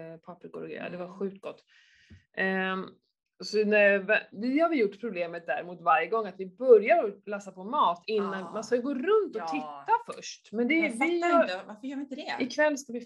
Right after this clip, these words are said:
Speaker 1: fan, ska vi
Speaker 2: Ja,
Speaker 1: göra det.
Speaker 2: ikväll ska vi, då går vi runt
Speaker 1: Mm.
Speaker 2: först, för att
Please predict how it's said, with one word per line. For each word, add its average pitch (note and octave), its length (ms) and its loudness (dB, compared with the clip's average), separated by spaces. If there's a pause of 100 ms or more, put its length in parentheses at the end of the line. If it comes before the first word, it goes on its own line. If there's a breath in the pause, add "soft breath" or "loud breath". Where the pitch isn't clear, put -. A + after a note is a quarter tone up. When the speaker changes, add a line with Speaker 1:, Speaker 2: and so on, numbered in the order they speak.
(120)
Speaker 1:
fan, C4+ 180 -20
ska - 140 -10
vi G3+ 80 -2
Speaker 2:
Ja, A3 80 0
Speaker 1:
göra A#3 120 -4
det. A3 80 -6
Speaker 2:
ikväll B3+ 380 -4
ska A3+ 160 -12
vi, F#3+ 380 -14
då A3 100 -8 (320)
går A3+ 180 2
vi A3 100 2
runt G3+ 500 4
Speaker 1:
Mm. G3 80 -10
Speaker 2:
först, G3+ 140 -12
för G3 80 -12
att - 120 -18